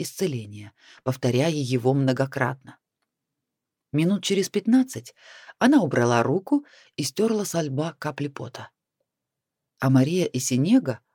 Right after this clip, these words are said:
увидели, что рана почти затянулась и имела теперь розоватый цвет, характерный для заживающих порезов.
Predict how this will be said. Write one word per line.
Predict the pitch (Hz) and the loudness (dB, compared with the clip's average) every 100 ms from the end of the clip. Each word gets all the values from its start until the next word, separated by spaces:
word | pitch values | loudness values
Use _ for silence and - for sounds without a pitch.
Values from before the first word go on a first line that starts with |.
| _ | _
увидели, | 147 147 233 226 127 113 | -2 2 2 2 0 -6
что | - 120 107 | -10 -10 -10
рана | 113 110 113 143 | -8 -4 -2 -2
почти | 196 - 156 | -4 -6 -4
затянулась | 156 196 247 277 139 120 - _ _ _ _ _ _ | -2 4 6 6 4 -4 -18 _ _ _ _ _ _
и | 165 147 | -4 -2
имела | 151 185 | -2 -2
теперь | 175 143 170 165 - _ _ - | -4 -2 -2 -2 -6 _ _ -4
розоватый | 175 180 196 208 202 196 | -2 0 -2 -2 -4 -6
цвет, | - 190 196 123 - _ _ _ | -6 -6 -6 -6 -14 _ _ _
характерный | - 147 147 175 160 151 | -6 -4 -2 0 0 0
для | 143 151 | 0 -2
заживающих | 156 165 160 151 143 147 | -2 -4 -2 -2 -4 -6
порезов. | 175 180 139 117 - | -4 -2 -2 -4 -10